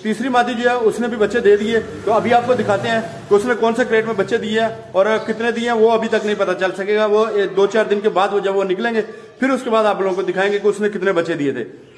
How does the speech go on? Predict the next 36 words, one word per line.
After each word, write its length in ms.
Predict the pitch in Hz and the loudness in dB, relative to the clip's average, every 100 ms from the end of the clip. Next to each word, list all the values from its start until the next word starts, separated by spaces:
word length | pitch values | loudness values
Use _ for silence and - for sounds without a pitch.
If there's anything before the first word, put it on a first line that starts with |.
| - - | -10 0
सो 120 | 220 | 2
हमारी 360 | 220 202 214 226 | 2 0 0 0
वो 220 | 226 226 214 | 0 -2 -4
ये 100 | 185 | -4
वाली 200 | 214 226 | -2 0
मादी 260 | 208 180 214 | 0 -2 -2
है, 160 | 214 208 - - | -2 -4 -10 -12
इसने 200 | 165 233 | -6 -4
भी 80 | 233 | -2
बच्चे 240 | 190 214 | -4 -2
दे 140 | 165 151 | 0 0
दिए 160 | 147 | 0
अल्हम्दुलिल्लाह। 420 | 143 139 123 110 95 - - - 147 | 0 -2 -6 -8 -12 -18 -20 -8 -2
अभी 140 | 202 | 0
आपको 220 | 214 220 | 2 0
दिखाते 300 | 214 190 190 | 0 0 0
हैं 200 | 214 - | -4 -2
बच्चे 220 | 165 226 233 | -2 0 0
कौन 160 | 233 | 0
से 100 | 226 233 | 0 0
grade 200 | 208 190 | 0 0
में 80 | 190 | -2
उसने 200 | 180 160 | -2 -2
दिए 220 | 135 120 | -2 -4
हैं। 280 | 101 101 - | -8 -10 -2
कुछ 180 | 214 202 | -2 0
बच्चे 240 | 202 226 | 0 2
जो 120 | 226 | 4
वो 100 | 214 | 4
इस 120 | 208 - | 2 0
grade 220 | 208 196 | 0 0
में 100 | 214 | 0
चले 180 | 214 214 | 0 2
जाते 200 | 220 202 | 2 0
हैं 60 | 202 | 0
अंदर 280 | 175 208 | 0 -2